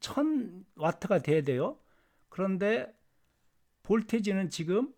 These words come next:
몇 볼트를 줬냐면요. 백 볼트를 줬죠. 그러면 전류 완은 얼마일까요? 십이죠. 십 암페어. 그죠? 십 암페어가 첫 번째 전-, 전류이고요.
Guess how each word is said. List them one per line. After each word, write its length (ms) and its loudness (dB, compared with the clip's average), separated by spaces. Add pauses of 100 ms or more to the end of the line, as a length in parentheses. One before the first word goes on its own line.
몇 200 -2
볼트를 440 2
줬냐면요. 480 -2
백 180 -8
볼트를 360 -2
줬죠. 600 -2 (420)
그러면 580 0 (120)
전류 640 -2
완은 400 0
얼마일까요? 800 0 (560)
십이죠. 480 -4
십 200 -6
암페어. 320 -2
그죠? 360 -6
십 180 -8
암페어가 640 -2
첫 160 -12
번째 260 -2
전-, 240 -6 (120)
전류이고요. 680 -4